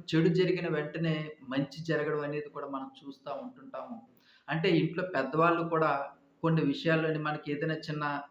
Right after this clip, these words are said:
ప్రమాదం నుంచి బయటపడగానే, "ఒరేయ్, నీకు ఒక పెద్ద గండంలోంచి బయటపడ్డావు, ఇక నుంచి నీకు అన్నీ కూడా శుభాలే జరుగుతాయి" అని చెప్పి మన ఇంట్లో పెద్దవాళ్ళు ఎవరైనా సరే ఉంటే కొంచెం వాళ్ళు చెబుతా ఉంటుంటారు.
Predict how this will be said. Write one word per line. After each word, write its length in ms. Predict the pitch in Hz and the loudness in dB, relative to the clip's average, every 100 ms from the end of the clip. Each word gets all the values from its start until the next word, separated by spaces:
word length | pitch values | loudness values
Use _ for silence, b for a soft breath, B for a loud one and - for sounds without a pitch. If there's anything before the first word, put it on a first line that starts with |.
| _ _ _ - | _ _ _ 0
ప్రమాదం 360 | 139 147 156 | 4 4 4
నుంచి 200 | 156 - 127 | 0 -4 0
బయటపడగానే, 800 | 139 139 147 143 143 143 143 135 123 B B B | 0 2 0 0 0 0 -2 -2 -6 B B B
"ఒరేయ్, 220 | 143 165 | 0 4
నీకు 160 | 165 160 | 4 2
ఒక 220 | 156 147 - | -2 -4 -2
పెద్ద 200 | 131 - 151 | -4 -2 -4
గండంలోంచి 600 | 135 135 147 151 165 160 135 | -2 0 2 2 0 -4 -4
బయటపడ్డావు, 720 | 139 139 - 147 143 147 139 | -4 -4 -2 -4 0 -2 -2
ఇక 220 | 131 135 | -4 -4
నుంచి 220 | 143 139 156 | -2 -2 -4
నీకు 160 | 160 147 | -4 -2
అన్నీ 180 | 139 | -2
కూడా 200 | 156 156 | -2 -4
శుభాలే 520 | 151 - 127 143 151 165 | -6 -8 -2 0 2 0
జరుగుతాయి" 500 | 160 143 139 143 143 | 0 -4 -6 -8 -8
అని 140 | 143 - | -8 -10
చెప్పి 200 | - 143 | -12 -8
మన 160 | 139 135 | -8 -8
ఇంట్లో 220 | - 113 | -12 -12
పెద్దవాళ్ళు 540 | - 127 - 135 139 | -10 -10 -6 -4 -2
ఎవరైనా 360 | 131 135 139 139 | -4 -6 -6 -8
సరే 240 | - 131 | -10 -12
ఉంటే 320 | 135 123 120 131 | -10 -10 -10 -14
కొంచెం 360 | 127 127 127 123 117 - b b | -12 -16 -12 -12 -12 -16 b b
వాళ్ళు 180 | 127 135 | -6 -6
చెబుతా 420 | 135 135 117 120 147 | -6 -8 -10 -6 -6
ఉంటుంటారు. 520 | 135 - - 113 - | -6 -10 -20 -20 -20